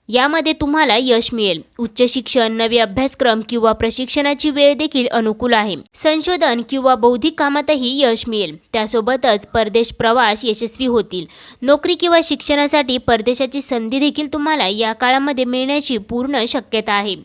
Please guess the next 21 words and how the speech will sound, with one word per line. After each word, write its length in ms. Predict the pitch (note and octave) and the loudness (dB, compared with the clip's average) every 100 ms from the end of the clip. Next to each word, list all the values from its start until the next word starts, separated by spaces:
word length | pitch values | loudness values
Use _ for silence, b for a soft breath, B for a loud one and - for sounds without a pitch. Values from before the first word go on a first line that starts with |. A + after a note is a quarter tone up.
| _ B B B | _ B B B
दस्तऐवज 760 | G#3 A3+ A3+ C4+ C4+ C#4 A#3+ A#3 | -4 -4 0 2 2 4 2 2
व्यवस्थित 440 | A3 G#3+ A#3 C#4 C4 | 0 0 -2 -6 -4
ठेवा. 260 | A#3 F#3+ C#3 b b _ | -2 -2 -4 b b _
करिअरमध्ये, 680 | A#3+ A3 B3 C#4 C#4 A#3 G#3 | 0 2 2 2 0 0 0
व्यवसायामध्ये 800 | G3 G#3+ G#3+ C4 C4 C#4 C4 A3 | 0 0 0 -2 -2 -2 0 0
विस्तार 520 | G3+ G#3+ G#3+ C4 G#3 F#3+ B B | 0 -4 -4 0 0 -2 B B
होऊ 220 | - B3 | 0 2
शकतो. 460 | B3+ B3+ - - F#3 - _ b | 4 2 0 -2 -2 -6 _ b
भागीदारी 600 | A3+ B3+ C4 D#4+ F4 D#4+ | -2 0 2 2 4 4
किंवा 340 | B3+ C4 C4 B3+ | 2 0 2 2
नवे 260 | B3 B3+ | 2 0
प्रकल्प 460 | C#4+ C#4 C4+ C#4 C4+ | 2 0 2 0 2
सुरू, 380 | G3+ A#3+ A#3+ A#3 B | 2 0 -2 -4 B
सुरू 240 | - C#4+ D#4+ | -6 -2 0
करण्यासाठी 640 | E4+ E4 E4 E4 D#4+ A#3 | 2 2 0 0 0 0
हा 260 | A3+ A#3 A3+ | 0 0 0
काळ 300 | A#3 A#3+ A#3 | 2 2 2
उत्तम 340 | B3+ - C#4 C4+ | -2 -2 0 2
मानला 280 | C4 A#3 A3+ | 0 0 0
जात 180 | G#3 G#3 | 0 0
आहे. 420 | G3 G3+ D#3 - | -2 -2 -10 -14